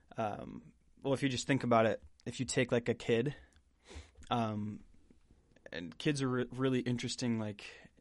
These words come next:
s-, human beings, like, the stage of their life that are in, that they're in, their minds are, like,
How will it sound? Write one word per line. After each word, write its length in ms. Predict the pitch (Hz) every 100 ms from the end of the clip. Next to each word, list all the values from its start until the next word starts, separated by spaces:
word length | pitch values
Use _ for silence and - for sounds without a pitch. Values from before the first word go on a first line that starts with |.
| _ _ _ _ _ - _ _ _ _ _
s-, 240 | - - -
human 360 | 120 139 127 117
beings, 240 | 117 110
like, 100 | 113
the 80 | 120
stage 300 | 113 123 117
of 60 | 120
their 100 | 110
life 180 | 113 110
that 120 | 113
are 80 | 113
in, 80 | 104
that 160 | 120 117
they're 160 | 107
in, 200 | 107 131
their 140 | 123 113
minds 440 | 110 110 113 113
are, 100 | 110
like, 320 | 98 87 -